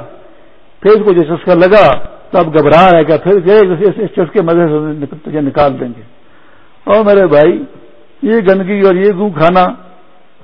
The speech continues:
یہ تو، یہ تو چند دن نکلتے ہوئے آدمی کو تکلیف ہوتی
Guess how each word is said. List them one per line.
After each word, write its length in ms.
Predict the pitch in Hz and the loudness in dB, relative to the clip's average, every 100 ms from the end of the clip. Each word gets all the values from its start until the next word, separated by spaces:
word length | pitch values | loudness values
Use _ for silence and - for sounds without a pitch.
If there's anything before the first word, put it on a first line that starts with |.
| - - - | -20 -20 -10
یہ 300 | 185 170 202 | -4 2 2
تو، 120 | 208 180 165 196 | 2 0 -2 -4
یہ 280 | 185 185 | -2 -2
تو 100 | 175 170 | -4 0
چند 280 | 208 214 | 0 0
دن 80 | 214 196 170 196 165 | -4 -4 -8 -12 -10
نکلتے 340 | 180 185 175 | -6 -2 0
ہوئے 160 | 156 151 | 2 2
آدمی 200 | 156 170 | 0 -6
کو 80 | |
تکلیف 380 | 147 147 170 226 | -6 -6 -6 -2
ہوتی 260 | 190 - | -2 -2